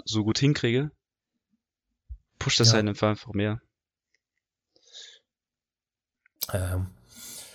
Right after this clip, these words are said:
Speaker 1: Siehst du, wir kriegen's irgendwie doch noch hin, <laughs> klare
Speaker 2: Ja, ich muss,
Speaker 1: Worte
Speaker 2: also mein
Speaker 1: aus uns rauszukriegen, ey.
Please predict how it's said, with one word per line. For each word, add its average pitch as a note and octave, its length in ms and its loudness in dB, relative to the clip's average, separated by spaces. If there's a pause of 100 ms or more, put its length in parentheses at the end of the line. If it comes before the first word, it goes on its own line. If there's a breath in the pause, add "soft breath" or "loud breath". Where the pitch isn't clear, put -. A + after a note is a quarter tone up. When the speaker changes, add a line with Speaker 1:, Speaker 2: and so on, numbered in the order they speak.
(1600 loud breath)
Speaker 1:
Siehst - 260 4
du, D3 120 4
wir C3+ 120 8
kriegen's - 280 4
irgendwie C3 180 8
doch B2+ 220 6
noch B2 160 2
hin, B2+ 260 6 (360 loud breath)
<laughs> - 340 -2
klare - 240 0
Speaker 2:
Ja, A#2+ 140 6
ich A#2+ 80 2
muss, A#2 120 6
Speaker 1:
Worte A#2 120 8
Speaker 2:
also G#2+ 160 4
mein G#2+ 60 6
Speaker 1:
aus G#2+ 160 2
uns - 220 0
rauszukriegen, - 600 -4
ey. G#2 380 -6